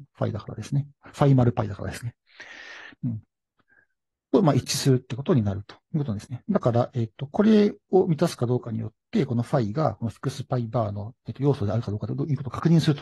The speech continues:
いうことになります。いいですか？で、それをですね、今この、えっと、右辺を計算したいので、右辺計算したいんですけども、この、えっと、この分母、この分、これを今、六だって分かってます。ですね。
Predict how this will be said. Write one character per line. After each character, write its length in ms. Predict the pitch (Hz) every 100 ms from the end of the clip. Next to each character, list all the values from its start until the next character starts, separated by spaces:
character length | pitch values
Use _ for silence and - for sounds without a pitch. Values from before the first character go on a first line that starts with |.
| -
い 60 | 147
う 20 |
こ 60 |
と 20 | 170
に 60 |
な 60 | 80
り 80 | 98
ま 100 | 90
す。 220 | - - _ _ _ _ _ - - _
い 40 | 120
い 40 |
で 60 | -
す 60 |
か？ 160 | - 190 _ _ - _
で、 120 | 202
そ 100 | 180
れ 80 | 226
を 100 | 269
で 80 | 123
す 120 | - 113
ね、 200 | 110 160
今 200 | 190 123
こ 160 | -
の、 260 | 190 196 -
え 40 | 147
っ 40 |
と、 100 | 180
右 180 | 226 247
辺 180 | 123 160
を 120 | 131
計 180 | - 120
算 240 | - 113
し 80 | -
た 100 | 117
い 60 | 101
の 160 | 95
で、 260 | 113 117 -
右 160 | 196 151
辺 40 |
計 140 | 113 117
算 140 | 117
し 20 |
た 80 | 117
い 40 | 104
ん 20 |
で 60 | 104
す 80 |
け 60 | -
ど 60 | 143
も、 120 | 139
こ 100 | 180
の、 140 | 196
え 40 | 170
っ 20 |
と、 100 | 160
こ 140 | -
の 80 | 214
分 180 | 214 185
母、 100 | 123
こ 140 | -
の 80 | 202
分、 220 | 196 123
こ 80 | 139
れ 80 | 226
を 20 |
今、 140 | 208 104
六 120 | - 127 143
だ 80 | 107
っ 20 |
て 60 |
分 40 | 101
か 60 |
っ 20 | 107
て 80 |
ま 80 | 98
す。 160 | - - _ _ _ _
で 80 |
す 60 |
ね。 80 | -